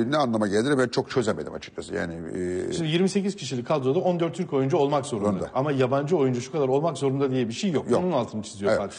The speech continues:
Speaker 2: Terim.
Speaker 1: Şimdi, e, Lucescu'ya şunu sormak isterim. Mesela Almanya futbolda başarısız bir milli takım mıdır?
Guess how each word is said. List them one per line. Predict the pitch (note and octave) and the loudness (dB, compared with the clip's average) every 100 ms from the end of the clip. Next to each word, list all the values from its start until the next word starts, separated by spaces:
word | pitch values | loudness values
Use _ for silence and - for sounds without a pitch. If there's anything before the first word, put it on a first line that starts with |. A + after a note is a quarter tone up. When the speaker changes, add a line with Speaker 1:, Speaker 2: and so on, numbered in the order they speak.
| - | -12
Speaker 2:
Terim. | F2 - | -12 -6
Speaker 1:
Şimdi, | - G3+ C3+ | -2 2 2
e, | G#2 - D3+ C#3 B2+ B2 B2 B2 B2 | 2 2 4 6 6 6 6 6 4
Lucescu'ya | - D#3+ A3+ - F3+ | 0 0 0 4 2
şunu | D3 D#3+ | 4 2
sormak | - F#2 D#2 | 2 0 -2
isterim. | - D2+ | -8 -6
Mesela | F2 - F#2 E2+ - - - - | -4 0 0 0 -4 -20 -20 -2
Almanya | C3 D#3+ F#3+ G#3+ C#3+ B2+ A2 - - - - - _ _ - - | 0 2 2 2 4 6 4 0 -20 -18 -18 -18 _ _ -20 -4
futbolda | E3 E3 B2+ A2 G2 F#2+ E2+ - - _ | -4 0 2 2 4 2 2 -2 -14 _
başarısız | - A2+ C#3+ C#3 D3 | -4 -2 0 -2 0
bir | B2+ | 0
milli | G2 E2 | 0 -4
takım | F2+ E2 | -8 -10
mıdır? | D2 - - | -14 -16 -20